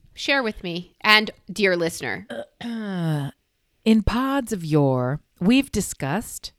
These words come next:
Speaker 2: that there is something magical and enraging at the same time, awe-inspiring, some might say, provocative, perplexing.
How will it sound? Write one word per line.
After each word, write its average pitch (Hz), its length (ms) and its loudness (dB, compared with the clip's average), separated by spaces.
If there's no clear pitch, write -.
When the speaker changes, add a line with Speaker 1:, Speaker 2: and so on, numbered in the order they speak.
Speaker 2:
that 220 160 2
there 208 240 2
is 185 100 -4
something 262 800 -4
magical 302 840 0
and 160 560 -4
enraging 180 920 -4
at 165 140 -8
the 151 60 -8
same 185 340 -2
time, 185 520 -4
awe-inspiring, 220 1000 0
some 208 240 -2
might 208 240 -2
say, 214 540 -2
provocative, 185 1040 0
perplexing. 180 960 -4